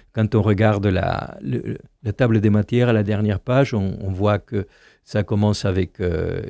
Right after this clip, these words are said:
Jérusalem, la destruction du temple, les, les écrits de la Bible, puis on passe par, euh, Vienne, Paris, Berlin, et on,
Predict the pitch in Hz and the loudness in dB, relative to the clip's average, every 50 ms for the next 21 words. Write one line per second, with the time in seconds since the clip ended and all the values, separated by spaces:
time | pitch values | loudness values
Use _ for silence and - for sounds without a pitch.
0 | 92 104 - 110 101 92 104 98 107 104 107 117 123 131 143 151 156 151 151 151 | -10 -10 -6 -4 -2 -2 0 0 0 0 2 2 2 2 2 2 0 0 -2 -4
1 | _ _ _ _ _ _ _ _ - 113 123 127 117 131 123 - - 113 - - | _ _ _ _ _ _ _ _ -4 0 0 4 4 2 0 0 -6 -8 -8 -4
2 | - 117 107 101 101 - - 127 123 131 139 147 139 - 127 127 131 131 127 120 | -2 0 0 0 0 -2 -2 -2 0 2 2 2 0 0 0 0 2 2 2 2
3 | 113 101 98 92 90 90 90 101 110 104 123 104 - - - - 120 110 110 104 | 2 2 0 0 0 -2 -2 -2 -2 0 -2 -2 -2 -4 -12 -6 -2 -2 0 0
4 | 98 87 101 90 92 90 87 104 123 143 143 135 131 131 123 120 113 - - 117 | 0 0 -2 -2 0 -2 0 0 0 2 2 2 2 2 2 2 0 -2 -4 -4
5 | 104 104 98 98 87 - - 110 107 98 - - - - 113 98 95 90 90 90 | -2 -2 0 -2 -4 -4 -2 -2 -2 -2 -4 -8 -14 -6 -4 -2 -2 -2 -4 -6
6 | 95 92 95 95 92 98 90 90 92 92 95 104 104 104 107 113 117 117 117 113 | -8 -8 -6 -6 -6 -8 -8 -8 -8 -8 -4 -2 0 2 2 2 2 0 -2 -2
7 | - _ _ _ - - 117 104 101 107 104 110 117 127 127 131 _ _ _ _ | -4 _ _ _ -6 -4 -4 -2 -2 0 0 0 0 0 -2 -2 _ _ _ _
8 | _ _ _ _ - - 98 92 113 117 120 120 120 117 120 120 131 135 143 151 | _ _ _ _ -12 -10 -2 0 2 2 2 2 2 2 2 2 2 2 2 0
9 | 156 165 - _ _ - - 117 107 107 104 104 101 104 - 123 117 110 | -2 -4 -6 _ _ -8 -2 0 2 4 4 4 2 2 2 2 2 0